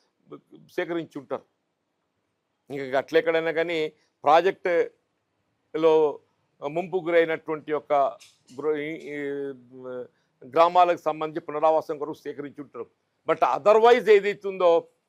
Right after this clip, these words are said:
నిరుపేద వర్గాలకు గృహ నిర్మాణ కార్యక్రమం కొరకు ప్రైవేట్ స్థలాలను సేకరించి భూసేకరణ ద్వారా నిర్మాణం చేపట్టబడ్డటువంటి కేవలం జగిత్యాల పట్టణం మాత్రమే చెప్పంటారు.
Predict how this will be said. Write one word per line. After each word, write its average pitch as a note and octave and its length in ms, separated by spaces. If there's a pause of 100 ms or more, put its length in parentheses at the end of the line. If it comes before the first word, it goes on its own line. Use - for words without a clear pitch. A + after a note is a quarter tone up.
(360)
నిరుపేద F#3 420
వర్గాలకు G#3 520
గృహ F3+ 240
నిర్మాణ G3 420
కార్యక్రమం F3+ 640
కొరకు E3+ 580 (1500)
ప్రైవేట్ G#3 400
స్థలాలను G#3 500
సేకరించి F#3 840 (680)
భూసేకరణ G3 460
ద్వారా F3 560 (300)
నిర్మాణం G#3+ 380
చేపట్టబడ్డటువంటి F3+ 1040
కేవలం E3+ 260
జగిత్యాల D3+ 400
పట్టణం C#3+ 400
మాత్రమే C#3+ 340
చెప్పంటారు. - 560